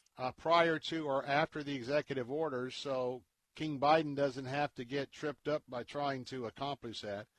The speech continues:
And number two, his royal court of advisors there at the White House, they are taking care of all of, uh, what needs to be accomplished for the king to issue his royal decrees.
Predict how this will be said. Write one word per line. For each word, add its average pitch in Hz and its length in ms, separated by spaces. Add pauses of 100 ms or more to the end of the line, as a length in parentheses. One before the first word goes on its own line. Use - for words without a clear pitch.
(540)
And 170 160
number 156 280
two, 170 520
his 156 280
royal 165 440
court 170 400
of 143 160
advisors 139 720
there 143 180
at 143 100
the 135 80
White 143 240
House, 123 400 (720)
they 143 240
are 170 100
taking 160 440
care 135 540
of 123 280 (120)
all 160 600
of, 151 380
uh, 143 300
what 135 260
needs 156 360
to 160 100
be 135 180
accomplished 117 720 (580)
for 131 340
the 120 120
king 156 460
to 139 260
issue 185 360
his 147 260
royal 139 420
decrees. 110 720